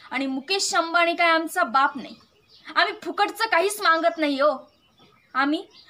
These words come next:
आम्ही शेतकरी बांधवांनी जे घाम गाळून पिकवलंय, त्याचा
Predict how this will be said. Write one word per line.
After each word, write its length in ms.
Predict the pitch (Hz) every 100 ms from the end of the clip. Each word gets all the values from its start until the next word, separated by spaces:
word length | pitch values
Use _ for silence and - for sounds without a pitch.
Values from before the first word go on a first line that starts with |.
| -
आम्ही 200 | 320 349 392
शेतकरी 500 | 403 339 - 427 453
बांधवांनी 540 | 359 320 339 359 285 214 - -
जे 120 | 233 311
घाम 440 | 233 339 370 427
गाळून 280 | 381 349 370
पिकवलंय, 580 | - 311 403 403 262 233
त्याचा 600 | - - - 359 330 427